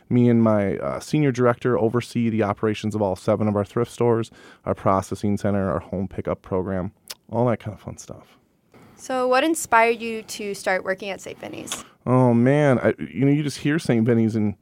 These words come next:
Speaker 1: you wanna go running, right? <laughs> But definitely local nonprofit. Also, how we help the community through our programs, like our housing programs for men, uh, Port Saint Vincent,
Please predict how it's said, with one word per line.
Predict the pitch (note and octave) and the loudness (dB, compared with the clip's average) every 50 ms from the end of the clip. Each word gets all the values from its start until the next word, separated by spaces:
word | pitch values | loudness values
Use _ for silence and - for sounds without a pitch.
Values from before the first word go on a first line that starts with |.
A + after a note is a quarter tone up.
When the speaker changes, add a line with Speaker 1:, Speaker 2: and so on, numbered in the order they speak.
| _ - - - _ _ | _ -20 -20 -20 _ _
Speaker 1:
you | A#2+ | 2
wanna | B2+ B2+ B2+ B2+ | 4 4 4 4
go | B2 B2 | 4 2
running, | B2 B2 B2+ C#3+ D#3 C#3+ A#2 A2+ | 2 4 2 2 2 2 2 2
right? | A#2 A#2 A#2+ B2 C3+ D3 D3+ - - B2+ - - - | 0 0 0 0 0 -2 -2 -4 -6 -8 -8 0 4
<laughs> | - G3+ D#3+ - G3+ D3 - - - - - - - - | 4 4 6 6 2 2 2 0 -12 -16 -16 -16 -14 -10
But | - B2 C#3+ C#3 B2+ A#2+ - - | 2 8 8 10 10 8 4 0
definitely | A#2+ D3 E3 F#3 F#3 - A#3 A#3 A3 A3 G#3+ G#3 G3 F#3 | 2 4 4 4 4 2 0 2 2 2 4 4 2 2
local | - A#2 C3 B2 B2 B2+ - D#3 D3 C#3 | 4 6 6 6 6 6 4 2 2 2
nonprofit. | C3 A#2+ A2+ A#2 B2 B2+ B2 - - - E2+ A2+ A#2 - - G#2 G#2+ A2 - - A2+ | 2 2 2 2 0 0 -2 -4 -4 -6 -4 -4 -6 -6 -4 -4 -4 -4 -6 -6 -2
Also, | B2 B2 B2+ B2 - - C3+ B2+ A#2+ A2+ | 0 0 0 0 0 2 2 4 4 2
how | - - - - B2+ B2+ | 0 -4 -2 0 2 2
we | C3 C3+ C#3 C3 | 2 2 0 0
help | A#2 A2 B2 A#2+ - | 2 2 0 0 0
the | - B2 | -2 -8
community | - - B2+ A#2+ A#2 A#2+ A#2+ B2 A#2+ | -6 -2 0 0 2 0 0 -2 -6
through | A#2 - - - - A2 A#2 A#2 A#2+ A#2 - - _ - | -8 -10 -14 -8 -2 0 0 2 0 -2 -4 -6 _ -6
our | A2 | -6
programs, | - - - A#2+ A#2 A2 - B2 A#2+ A#2+ A#2+ A#2+ A#2+ A#2 G#2+ A2+ | -4 2 4 4 4 4 2 2 2 4 4 4 2 2 0 0
like | A2+ G#2+ G2 - | -2 -4 -2 -2
our | G2+ E2+ | -6 -6
housing | D#2+ - B2+ A2+ A2 A2 G#2 - A#2 A2+ A2 G#2+ | -6 -2 0 2 2 2 2 0 0 0 0 0
programs | - - A2+ G#2+ G#2+ A2 G#2+ G#2+ G#2+ - | 0 0 0 0 2 0 0 0 -2 -4
for | - - F#2 | -6 -8 -4
men, | G2 G#2 G#2+ A2 A2+ A#2 A#2 A#2 - - - - - _ - | -2 0 0 2 2 2 0 -2 -2 -8 -20 -20 -20 _ -4
uh, | B1+ C#2+ D2 - _ _ | -4 -4 -4 -6 _ _
Port | - A#2+ G#2+ - | 2 2 2 2
Saint | - - A#2 G#2+ D#2+ F2+ | 0 -2 -2 -2 -2 0
Vincent, | A2 A2+ A2 G#2+ - A#2 G#2+ G#2+ G#2 - - | 0 0 0 0 0 0 0 0 -2 -4 -6